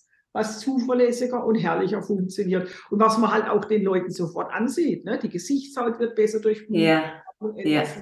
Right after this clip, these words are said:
Speaker 1: die Augen fangen
Speaker 2: Ja.
Speaker 1: an zu strahlen. Also
Speaker 2: Ja.
Speaker 1: das ist ja nicht nur Einbildung, das kann man beobachten, während es geschieht.
Speaker 2: Ja.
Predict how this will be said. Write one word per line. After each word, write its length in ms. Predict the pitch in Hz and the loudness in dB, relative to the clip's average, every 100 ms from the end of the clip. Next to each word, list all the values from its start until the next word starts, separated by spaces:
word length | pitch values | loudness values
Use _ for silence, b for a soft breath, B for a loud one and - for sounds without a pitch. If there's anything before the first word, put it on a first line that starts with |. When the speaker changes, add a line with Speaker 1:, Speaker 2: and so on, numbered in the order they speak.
| - | -16
Speaker 1:
die 100 | - 196 | -12 -4
Augen 300 | 196 190 202 | -2 -2 -6
fangen 320 | 196 202 196 | -8 -4 0
Speaker 2:
Ja. 140 | 156 | 2
Speaker 1:
an 80 | 180 | 2
zu 60 | - - _ | -4 -14 _
strahlen. 300 | 190 180 185 - B B B | -2 0 0 -4 B B B
Also 160 | 160 | 4
Speaker 2:
Ja. 100 | 156 - - - | 4 2 -10 -2
Speaker 1:
das 160 | 208 214 | 4 4
ist 120 | - 214 | 4 4
ja 80 | |
nicht 200 | 208 208 | 6 6
nur 140 | 196 160 | 6 6
Einbildung, 540 | 190 214 269 277 285 | 8 8 8 8 8
das 200 | 233 - | 6 2
kann 200 | 208 214 | 2 4
man 280 | 220 214 208 B B B B - | 6 6 4 B B B B 10
beobachten, 1400 | 220 220 226 233 247 277 277 - - - 285 294 349 - - | 12 12 12 12 12 10 6 4 -2 4 6 6 2 -2 2
während 380 | 220 226 269 262 | 4 4 2 0
es 220 | 208 - | -2 -2
geschieht. 600 | 208 196 143 139 135 - B B _ - | -4 -2 0 0 -4 -12 B B _ 6
Speaker 2:
Ja. 320 | 160 135 | 6 6